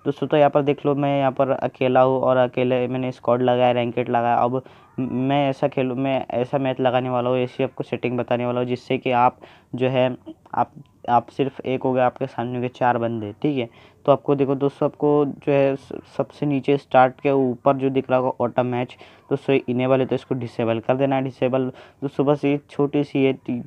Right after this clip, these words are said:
ट्रिक है, तो आपको जो अन-, और यार रिक्वेस्ट छोटी सी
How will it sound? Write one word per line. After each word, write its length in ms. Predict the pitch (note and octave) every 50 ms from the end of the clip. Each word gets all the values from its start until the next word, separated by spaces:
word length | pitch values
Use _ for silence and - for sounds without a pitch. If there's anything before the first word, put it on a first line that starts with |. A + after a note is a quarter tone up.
| _ _
ट्रिक 240 | - B2 C3 A#2 -
है, 100 | B2+ C3
तो 240 | B2+ - B2+ B2+ -
आपको 480 | - - A#2+ - - - B2 B2 B2+
जो 200 | A#2+ A2+ - -
अन-, 300 | - - A#2+ A#2+ A#2+ B2 A#2+ - - - - _ _ -
और 280 | - A#2 A#2+ B2 B2 B2
यार 280 | B2 B2 B2 A#2+ A#2+ A#2+
रिक्वेस्ट 720 | B2 A#2+ - - C3 C3 C3 - _ - - C3+ C3+ C3 - -
छोटी 320 | - A#2+ A2 - B2+ B2
सी 140 | B2 - C3+